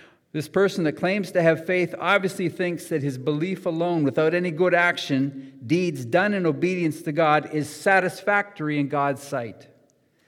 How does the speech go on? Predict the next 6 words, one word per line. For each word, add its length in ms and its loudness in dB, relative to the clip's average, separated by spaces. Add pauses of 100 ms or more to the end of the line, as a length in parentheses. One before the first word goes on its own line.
(300)
However, 340 2
faith 760 0
not 360 2
accompanied 500 -4
by 160 0
deeds 600 -8